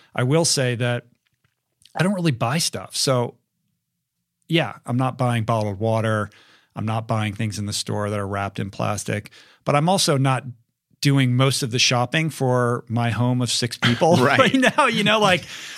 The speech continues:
Speaker 1: Julie's going to the grocery store or Mathis is having food delivered, you know,
Speaker 2: Right.
Speaker 1: takeout food. I don't have control over them.
Speaker 2: So is that
Speaker 1: So
Speaker 2: why you're getting a C plus?
Speaker 1: a bunch of stuff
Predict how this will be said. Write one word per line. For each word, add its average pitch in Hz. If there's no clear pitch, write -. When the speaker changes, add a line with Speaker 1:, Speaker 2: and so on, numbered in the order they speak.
Speaker 1:
Julie's 233
going 190
to 175
the 170
grocery 180
store 143
or 143
Mathis 156
is 131
having 147
food 202
delivered, 135
you 147
know, 135
Speaker 2:
Right. 185
Speaker 1:
takeout 143
food. 151
I 180
don't 220
have 175
control 196
over 123
them. 110
Speaker 2:
So 117
is 113
that 120
Speaker 1:
So -
Speaker 2:
why 131
you're 123
getting 120
a 104
C -
plus? 113
Speaker 1:
a -
bunch 247
of -
stuff 247